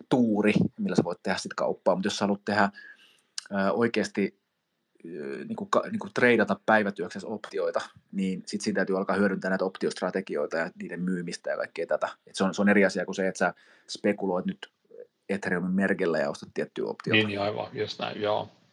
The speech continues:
Speaker 2: Ihan hyvä tuli tässä. <laughs> Tässä
Speaker 1: Mut tällä,
Speaker 2: tällä
Speaker 1: tällä voi niinku suojautua sitten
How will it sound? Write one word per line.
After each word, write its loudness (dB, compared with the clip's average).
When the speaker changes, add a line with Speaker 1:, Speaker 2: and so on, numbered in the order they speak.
Speaker 2:
Ihan 6
hyvä 6
tuli 4
tässä. 0
<laughs> 2
Tässä 4
Speaker 1:
Mut 4
tällä, 10
Speaker 2:
tällä 6
Speaker 1:
tällä 6
voi 4
niinku -2
suojautua 0
sitten -4